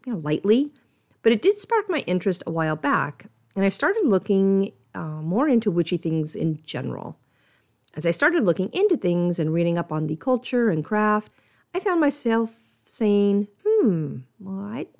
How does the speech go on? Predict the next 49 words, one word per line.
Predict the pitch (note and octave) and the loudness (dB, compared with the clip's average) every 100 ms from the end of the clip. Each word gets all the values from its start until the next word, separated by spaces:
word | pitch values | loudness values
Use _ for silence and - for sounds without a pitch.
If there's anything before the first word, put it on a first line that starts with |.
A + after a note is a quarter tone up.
| - | -4
I | - | -2
do | E4+ F#4+ | 2 2
that. | D#3+ - D#4+ - _ _ _ _ _ | 0 -4 -6 -10 _ _ _ _ _
Hmm, | A#4 B4+ C#4 F3 D3 D#3 | -4 2 4 4 0 -2
I | G#3 - _ _ _ | -4 -8 _ _ _
do | - G#3+ | 0 2
that | A#3 B3 | 2 -2
too. | - G4+ - - - _ _ _ _ _ | 0 0 2 -2 -10 _ _ _ _ _
Wow, | A#2+ C#4 G4+ | -2 2 2
I've | D3+ A#3+ G3 | 4 2 0
done | - B3+ A#3+ | 0 0 0
that | - B3 | 2 2
one | C4 | 4
a | A#3 | 2
bunch | G#3+ G#4 | 2 0
of | B3+ | -2
times, | F#3 D#3 D3+ | -2 -2 -2
and | E3 E3 | -2 -2
oh | E4 G4 | 2 2
boy, | E4+ A4 A3+ | 4 4 4
I | F3+ | 2
experience | D4 - C4 D4+ | -2 -2 0 0
that | - D4 | 0 -2
<laughs> | E4+ | -2
often," | - B3+ A3 | -2 0 2
and | F#3+ G3 | 2 -4
on | - F4+ A#3+ | -4 0 2
and | F3 - | 0 -2
on | D#4+ E4 G#3+ | 0 0 0
and | G3 | 0
on. | A#3 B3+ B3+ C4+ - - - - _ _ _ | -2 -2 -4 -8 -14 -20 -20 -20 _ _ _
You | C#4 | 2
know, | |
not | C#4 F#4 A#4+ | 4 4 4
knowing, | A3+ A3 A3+ A3 | 6 6 6 6
again, | G#3+ A3 | 4 4
that | G#3+ G#3 | 4 4
there | |
was | F#3 F3+ | 2 2
a | |
name | D#3+ D#3 D#3+ G3+ | 2 2 2 0
for | - | 0
all | G3 G3 | 0 2
the | G3 G#3 | 2 0
things | G#3+ G#3 G#3 G#3 G3+ | 2 2 4 2 0
or | D#3 D3+ E3 - - _ | -2 -2 -4 -8 -20 _
group | - A3 A3 | 2 2 4
to | |
associate, | F#3+ - D#3+ - G#3 G3+ | 0 2 0 2 2 0